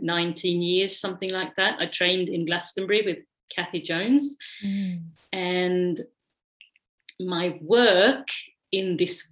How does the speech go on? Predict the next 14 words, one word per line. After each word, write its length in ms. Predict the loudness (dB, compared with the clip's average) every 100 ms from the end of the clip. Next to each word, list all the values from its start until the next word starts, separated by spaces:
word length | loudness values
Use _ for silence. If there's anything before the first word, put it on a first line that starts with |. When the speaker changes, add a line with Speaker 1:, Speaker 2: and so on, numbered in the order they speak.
| -2
Speaker 1:
world, 580 | 0 0 0 -2 0 2
well, 200 | 4 6
there's 180 | 4
so 140 | 4 2
much, 240 | 2 2
but 180 | 2 2
what 140 | 2 4
I, 220 | 4 2 -6 -20 -20 -20 _ _
uh, 140 | 0 2
<laughs> 1400 | 2 0 -4 -10 -10 -8 -8 -12 -16 _ _ _ _ -2
I 200 | 2 2
do 280 | 6 6 6
hold 420 | 4 2 2 0
ceremonies, 1040 | -2 2 2 2 4 8 10 8 6 -6